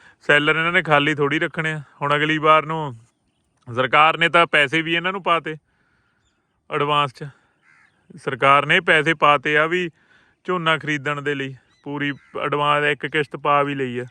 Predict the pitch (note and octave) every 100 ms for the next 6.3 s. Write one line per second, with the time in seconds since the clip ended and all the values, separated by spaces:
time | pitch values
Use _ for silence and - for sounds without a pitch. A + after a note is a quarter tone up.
0 | _ _ _ _ _ _ _ _ C#3 C3+
1 | C3 D3+ C#3 C3+ D3 C#3 C3 C3 C3+ C3+
2 | C3 D#3+ G3+ E3 D3+ D3+ F3 E3 D3+ C#3+
3 | C#3 D3 D3+ D#3+ F3 D#3 E3 E3 D#3 D#3+
4 | D#3+ D#3+ D3+ D3 C#3+ D3+ D#3+ D#3 B2+ A#2+
5 | A#2+ A#2+ C3+ D#3+ D#3 E3+ E3 D#3 D#3+ D3
6 | D#3 D3